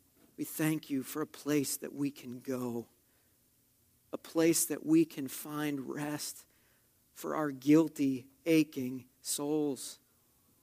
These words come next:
Father, would you help us this day and this week and this year to lean all of our weight upon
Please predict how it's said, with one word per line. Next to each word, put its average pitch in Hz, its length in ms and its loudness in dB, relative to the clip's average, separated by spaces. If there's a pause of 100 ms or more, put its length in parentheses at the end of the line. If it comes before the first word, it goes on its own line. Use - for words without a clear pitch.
(1200)
Father, 165 340 6
would 156 280 10
you 190 160 2
help 160 360 2
us 175 360 2 (320)
this 180 280 6
day 156 500 6 (200)
and 143 160 -2
this 170 300 4
week 160 400 8 (180)
and 139 200 -2
this 165 280 2
year 170 540 6 (260)
to 165 140 -2
lean 165 680 6 (380)
all 175 400 8
of 151 120 4
our 156 160 4
weight 147 580 6 (340)
upon 143 640 -6